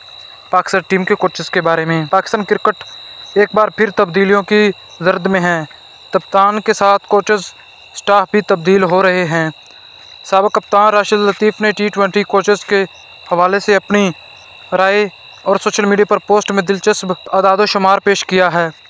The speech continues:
دو ہزار گیارہ سے اب تک پاکستان کی جانب سے ٹی ٹوئنٹی انٹرنیشنل کرکٹ میں دس کوچز تبدیل کیے گئے ہیں۔ ان میں عبدالر-، گرانٹ بریڈبرن، مکی آتھر، مصباح الحق، محمد حفیظ، محسن حسن خان،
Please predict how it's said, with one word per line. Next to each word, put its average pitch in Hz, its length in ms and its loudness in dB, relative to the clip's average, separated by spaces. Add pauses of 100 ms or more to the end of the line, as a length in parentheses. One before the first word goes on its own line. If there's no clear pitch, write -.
(300)
دو 196 120 4
ہزار 208 220 2
گیارہ 196 320 2
سے 214 160 -2
اب 202 160 2
تک - 220 -4
پاکستان 202 400 0
کی 196 80 -10
جانب 196 280 -2
سے 214 100 -4
ٹی 202 180 -4
ٹوئنٹی 196 360 -2
انٹرنیشنل 196 880 -6
کرکٹ 196 300 -2
میں 196 120 0
دس 196 240 0
کوچز 196 360 0
تبدیل 190 360 0
کیے 196 240 -2
گئے 180 100 0
ہیں۔ 175 160 -2 (680)
ان 202 140 -2
میں 208 280 2
عبدالر-، 185 420 2 (640)
گرانٹ 190 420 0 (420)
بریڈبرن، 190 680 0 (300)
مکی 185 260 -2
آتھر، 202 440 0 (240)
مصباح 185 300 0
الحق، 180 260 2 (160)
محمد 180 400 -2
حفیظ، 196 500 0 (520)
محسن 190 360 -2
حسن 185 580 -4
خان، 202 460 0